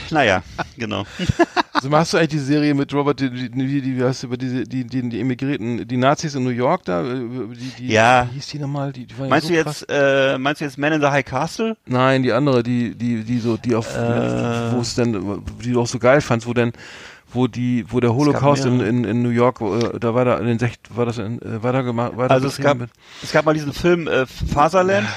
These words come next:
Speaker 1: gab's
Speaker 2: Nee, die
Speaker 1: mal?
Speaker 2: Serie war das, die hast du auch, die fand ich ja
Speaker 1: Ach,
Speaker 2: so
Speaker 1: du
Speaker 2: derb.
Speaker 1: meinst Hunter. Du meinst
Speaker 2: Hunter,
Speaker 1: Hunter.
Speaker 2: genau, Hunter.
Speaker 1: Ja.
Speaker 2: Das, das
Speaker 1: Ja.
Speaker 2: fand ich, konnte ich nicht weiter gucken. Das, das ist, glaub ich, noch,
Speaker 1: Ja.
Speaker 2: war das
Speaker 1: Hab ich
Speaker 2: gut?
Speaker 1: zu Ende geguckt. Hab
Speaker 2: Ja.
Speaker 1: auch drüber gesprochen. Also es war, ich fand's geil, äh, einfach weil ich, ähm, am Ende das, äh,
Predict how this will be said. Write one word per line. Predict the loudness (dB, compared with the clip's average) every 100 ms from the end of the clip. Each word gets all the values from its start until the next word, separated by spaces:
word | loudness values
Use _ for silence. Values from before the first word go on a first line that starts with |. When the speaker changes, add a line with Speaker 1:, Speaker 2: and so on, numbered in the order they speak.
| -2
Speaker 1:
gab's | 0
Speaker 2:
Nee, | 2
die | 0
Speaker 1:
mal? | 0
Speaker 2:
Serie | 0 0 -2 -2
war | -4
das, | -6
die | -6
hast | -8
du | -8
auch, | -10
die | -10 -12
fand | -10 -12 -8
ich | 0
ja | 4
Speaker 1:
Ach, |
Speaker 2:
so | 4
Speaker 1:
du | 4
Speaker 2:
derb. | 2
Speaker 1:
meinst | 0 2
Hunter. | 2 4 4 4 -4
Du | 2
meinst | 4
Speaker 2:
Hunter, | 4 6
Speaker 1:
Hunter. | 6 6
Speaker 2:
genau, | 6 4 4
Hunter. | 0 2 0 2
Speaker 1:
Ja. |
Speaker 2:
Das, | 2 0 -2 -6 -4
das | -4 -4
Speaker 1:
Ja. | -2
Speaker 2:
fand | -2
ich, | -4
konnte | -6 -6
ich | -4
nicht | -2
weiter | 0 0
gucken. | -2 -6 -6
Das, | -6
das | -8
ist, | -12 -8
glaub | -6
ich, | -6
noch, | -8 -10
Speaker 1:
Ja. | -8 -6 -8 -12 _ -6
Speaker 2:
war |
das | 0
Speaker 1:
Hab | 2
ich | 2
Speaker 2:
gut? |
Speaker 1:
zu | 2
Ende | 2
geguckt. | 2 0 -2 -12 0
Hab | 2
Speaker 2:
Ja. |
Speaker 1:
auch | 4
drüber | 2
gesprochen. | 0 0 2
Also | 2 2
es |
war, | 0
ich | 0
fand's | -2 -4 0
geil, | 2 4 4 2 2 4 4 0
äh, | -10 -10
einfach | -2 0 0 2
weil | 2 4
ich, | 0 -2 -6
ähm, | -4 -2 -2 -2 -4 -4
am | -2
Ende | 0 2
das, | 0 -2
äh, | -2 -2